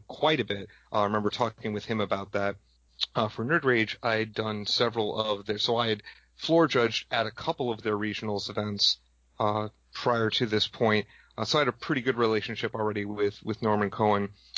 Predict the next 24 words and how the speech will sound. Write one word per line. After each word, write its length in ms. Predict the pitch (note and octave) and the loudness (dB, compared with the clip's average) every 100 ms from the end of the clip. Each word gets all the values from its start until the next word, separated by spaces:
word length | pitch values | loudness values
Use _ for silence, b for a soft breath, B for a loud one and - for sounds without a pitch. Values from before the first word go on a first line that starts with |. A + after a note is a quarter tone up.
| - | -2
and 180 | A#2+ G#2+ | 0 2
with, 240 | G#2 - | 0 -2
uh, 180 | G#2 G2 | -4 -4
Max 320 | G#2 A2 - | -2 -2 -2
Kahn, 300 | - A#2 A2 | -6 -4 -2
who 160 | G#2 G#2 | -4 -6
was, 300 | G#2 G2 - | -4 -4 -4
who 60 | A#2+ | -4
was 80 | A2+ | -4
trying 220 | B2+ A2+ | -2 -2
to 40 | |
figure 300 | G2+ A#2+ G#2+ | -4 -4 -4
the 140 | G#2 G#2+ | -4 -4
staff 300 | - G#2 G2 | -2 -2 0
out 180 | G2+ G2 | 0 -2
for 420 | - G#2+ G2+ G2+ - _ - | -4 -2 -2 -2 -14 _ -2
that 200 | G#2+ G#2 | 0 0
event. 320 | G2 G#2 G2 B B B B | -2 -2 -4 B B B B
So 220 | - C3 - _ | -2 -2 -4 _
yes, 380 | F#3 F#3+ G#2 - | 0 0 0 -6
you 200 | C#3+ A2+ _ _ _ _ | -10 -14 _ _ _ _
correctly 360 | G3 G3+ E3+ C#3 | -2 0 0 0
identified 640 | A#2 A2+ A2 G#2 G#2 G2+ | 0 -4 -4 -4 -4 -4
that 280 | G#2 G2+ | -2 -2